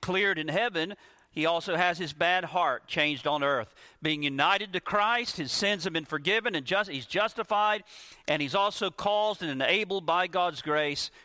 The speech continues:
to repent of his old life, because the Holy Spirit comes to live within him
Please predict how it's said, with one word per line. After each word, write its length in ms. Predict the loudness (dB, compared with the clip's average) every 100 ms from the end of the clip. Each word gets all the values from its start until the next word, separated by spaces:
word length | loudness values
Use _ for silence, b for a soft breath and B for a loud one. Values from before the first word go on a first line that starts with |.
| B
to 140 | -4
repent 560 | -4 -4 0 0 0 -2
of 100 | -4
his 160 | -2 -2
old 240 | -2 -2
life, 420 | 2 2 2 0 B B -8
because 300 | -2 -2 0
the 140 | 0
Holy 260 | 0 -2 -2
Spirit 540 | -2 0 2 0 0
comes 340 | 0 0 -2
to 100 | -8
live 280 | -4 0 0
within 260 | 0 -2 0
him 280 | 0 0